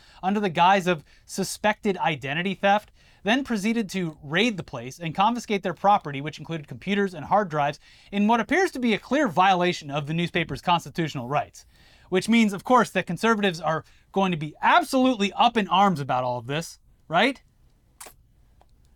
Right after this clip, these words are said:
Oh, never mind. They, they love defending constitutional rights when it, uh,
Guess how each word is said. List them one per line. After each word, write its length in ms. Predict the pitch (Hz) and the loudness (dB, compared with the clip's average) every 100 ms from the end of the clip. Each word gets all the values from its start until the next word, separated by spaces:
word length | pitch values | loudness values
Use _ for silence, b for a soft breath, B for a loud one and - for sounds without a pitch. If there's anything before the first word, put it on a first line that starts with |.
| - | -12
Oh, 240 | 131 127 - _ - | -10 -10 -16 _ -10
never 200 | 151 151 | -6 -4
mind. 260 | 131 131 | -4 -4
They, 160 | 147 135 _ _ | -6 -10 _ _
they 120 | - 147 | -10 -2
love 220 | 175 165 | -2 -2
defending 460 | 160 170 170 151 - _ _ _ | -4 -2 -2 -4 -10 _ _ _
constitutional 640 | - 180 - 185 170 165 | -2 -2 -2 -6 -4 -2
rights 240 | 160 165 - | 2 0 0
when 100 | 165 | -2
it, 80 | |
uh, 100 | 151 | -2